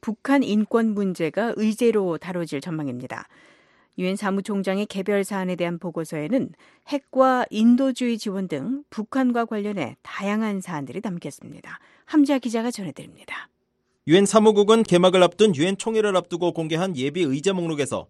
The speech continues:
Speaker 2: 칠십삼 차 총회에서 진행한 북한의 인권 상황에 대한 검토를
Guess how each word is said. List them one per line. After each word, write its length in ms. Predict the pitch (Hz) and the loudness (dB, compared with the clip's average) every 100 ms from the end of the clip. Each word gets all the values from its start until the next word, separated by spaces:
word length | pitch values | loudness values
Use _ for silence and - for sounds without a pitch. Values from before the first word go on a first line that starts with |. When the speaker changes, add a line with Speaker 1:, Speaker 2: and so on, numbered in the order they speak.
| _ | _
Speaker 2:
칠십삼 500 | 202 196 202 - 202 - | -8 -6 -6 -6 -6 -4
차 140 | 202 | -4
총회에서 520 | 202 196 170 160 165 | -4 -4 -2 -2 -2
진행한 480 | 147 131 131 170 165 | -4 -6 -2 -2 -4
북한의 400 | 160 - 185 180 | -12 -4 -2 -2
인권 280 | 156 214 202 | -2 -2 -2
상황에 320 | 190 170 156 | -4 -4 -2
대한 180 | 139 139 | -2 -4
검토를 460 | 127 131 143 101 | -8 -4 -2 -2